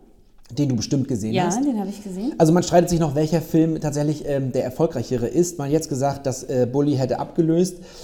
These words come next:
Speaker 1: stimmt aber nicht, weil Otto der Film lief auch in der D D R. Aber das soll jetzt nicht klein
Speaker 2: Ja,
Speaker 1: sein, es sind
Speaker 2: ja.
Speaker 1: die beiden erfolgreichsten Filme.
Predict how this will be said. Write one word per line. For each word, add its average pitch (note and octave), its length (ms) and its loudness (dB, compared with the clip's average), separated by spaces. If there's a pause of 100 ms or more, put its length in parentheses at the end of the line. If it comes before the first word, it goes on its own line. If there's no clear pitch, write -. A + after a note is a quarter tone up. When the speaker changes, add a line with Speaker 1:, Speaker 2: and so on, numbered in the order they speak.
(100)
Speaker 1:
stimmt E3 320 2
aber D#3+ 220 0
nicht, E3 320 -2
weil B2 420 0
Otto D3+ 220 0
der C#3 120 -2
Film D3 220 -2
lief C#3 160 -6
auch B2 220 -6
in C3+ 80 -6
der B2 80 0
D A#2 120 0
D G2 80 -2
R. C#3+ 240 -4
Aber D#3+ 140 4
das D#3+ 100 0
soll E3+ 120 4
jetzt C#3+ 80 0
nicht D#3 100 -4
klein F#3 160 2
Speaker 2:
Ja, A3+ 80 6
Speaker 1:
sein, F4+ 160 0
es C3+ 100 -6
sind F3+ 100 4
Speaker 2:
ja. G3+ 80 0
Speaker 1:
die A#3+ 40 2
beiden D3+ 180 4
erfolgreichsten C#3 600 0
Filme. G3 340 2